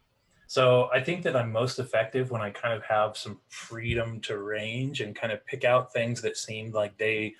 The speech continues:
like, this, this Create two this week. What a perfect topic. Like, let's, let's learn about Create two. Let's dig into it. Let's show it off. Let's make it really approachable and easy for people to use.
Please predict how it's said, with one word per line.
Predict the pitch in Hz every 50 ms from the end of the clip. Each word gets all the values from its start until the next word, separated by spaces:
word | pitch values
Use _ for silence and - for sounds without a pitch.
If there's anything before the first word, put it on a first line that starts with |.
| - - - _ -
like, | 107 - - -
this, | 156 147 131 - - - - - _ _
this | - 147 151 143 - - - - - - _ _ _ _ _ _ _ _ _ -
Create | - 214 226 208 185 170 165 -
two | - 165 139 117 107
this | 101 101 - -
week. | 120 101 92 90 -
What | 139 156 160
a | 156
perfect | 156 - 139 131 135 127 131 -
topic. | 131 104 98 - 98 - - -
Like, | 127 123 120 123
let's, | 143 160 160 - -
let's | 147 151 160 160 -
learn | 143 147 160 165
about | 160 156 147 139 -
Create | - - 147 143 139 135 -
two. | - 151 143 135
Let's | 135 127 131 -
dig | - 131 123 123
into | 131 127 127 - - 135 127 127
it. | 127 123 120
Let's | 123 117 -
show | - - 135 123 123
it | 120
off. | 117 117 117 117 117 117 - -
Let's | - 117 117 - 131
make | 127 127 131
it | 123 123
really | 127 123 123 123 123 120
approachable | 117 117 - 117 117 113 - - 123 120
and | 117 113
easy | 117 117 113 110
for | 104 - 101
people | - 113 101 - 95 90
to | 95
use. | 101 131 160 151 151 151 147 143 131 -